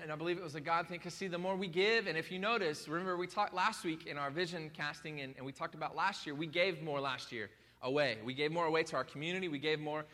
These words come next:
away to missions, and, and I believe God blesses that. There-, there's, it's, it's a principle in God's word. And, and so, so they, they blessed us, uh, with, with a very large, uh, donation to help continue to meet benevolence needs, but also to help,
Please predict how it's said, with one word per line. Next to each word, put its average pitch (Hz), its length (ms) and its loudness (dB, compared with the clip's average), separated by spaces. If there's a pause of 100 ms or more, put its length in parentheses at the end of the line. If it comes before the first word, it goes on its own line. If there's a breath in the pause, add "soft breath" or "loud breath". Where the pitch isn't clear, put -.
(120)
away 151 200 -2
to 151 160 -8
missions, 180 540 -8 (220 loud breath)
and, 139 160 -6
and 143 120 -4
I - 20 0
believe 143 240 0
God 139 220 2
blesses 147 500 0
that. 117 300 -4
There-, 127 100 -10
there's, 120 240 -8
it's, 139 280 -8
it's 135 180 -8
a 139 40 -6
principle 165 580 -4
in 131 100 -6
God's 131 260 -4
word. 185 160 -4 (320 loud breath)
And, 165 140 -4
and 165 100 -4
so, 180 220 2
so 175 160 -2
they, 220 260 0
they 233 100 -2
blessed 240 360 -4
us, 202 220 -4 (200 loud breath)
uh, 160 180 2
with, 175 200 -2
with 170 160 -2
a - 20 -6
very 214 240 2
large, 196 420 0
uh, 156 100 -4 (100)
donation 190 480 0
to 190 120 -6
help 180 300 2
continue 196 420 -2
to 190 120 2
meet 190 260 0
benevolence 175 540 -2
needs, 180 180 -4
but 147 160 -2
also 165 300 -2
to 160 100 -8
help, 160 240 -4